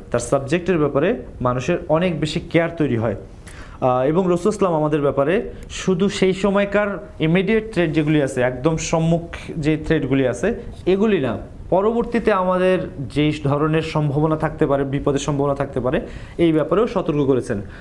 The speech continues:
আমাদেরকে রাসূল সাল্লাল্লাহু আলাইহি ওয়াসাল্লাম দাজ্জালের ব্যাপারে সতর্ক করেছেন, আমাদেরকে,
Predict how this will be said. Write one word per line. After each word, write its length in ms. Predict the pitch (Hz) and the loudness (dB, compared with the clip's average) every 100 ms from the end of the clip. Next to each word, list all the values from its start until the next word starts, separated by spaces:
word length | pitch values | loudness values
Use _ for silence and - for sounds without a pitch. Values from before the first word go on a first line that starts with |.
| - | -6
আমাদেরকে 400 | 131 143 143 139 | -2 2 2 2
রাসূল 120 | 135 | 0
সাল্লাল্লাহু 60 | 127 | 0
আলাইহি 20 | |
ওয়াসাল্লাম 420 | 131 139 135 123 | 2 0 2 0
দাজ্জালের 300 | 113 139 147 | 2 2 2
ব্যাপারে 220 | 135 127 127 | 2 2 0
সতর্ক 300 | 131 120 107 | 0 0 2
করেছেন, 320 | 117 107 98 - - - | 0 0 -8 -10 -16 -6
আমাদেরকে, 640 | 120 131 135 131 147 151 | -2 0 0 0 2 2